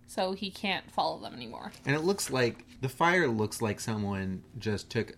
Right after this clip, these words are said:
Speaker 2: a animated gif of a flame and put it on.
Speaker 1: And
Speaker 2: And
Speaker 1: just glued it on top of the other film. <laughs>
Speaker 2: Exactly. And then there was someone set a fire.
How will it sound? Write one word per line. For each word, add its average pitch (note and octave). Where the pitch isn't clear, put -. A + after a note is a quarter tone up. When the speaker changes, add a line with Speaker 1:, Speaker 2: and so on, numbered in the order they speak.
Speaker 2:
a F2
animated F2+
gif F#2
of D#2+
a D#2+
flame E2+
and G2
put G2
it F2+
on. E2+
Speaker 1:
And A3
Speaker 2:
And G#3
Speaker 1:
just G#3+
glued G3+
it -
on F#3+
top -
of G3+
the A3
other F3
film. C3+
<laughs> -
Speaker 2:
Exactly. F#2
And A2+
then A2
there F#2+
was D#2
someone D#2+
set -
a -
fire. -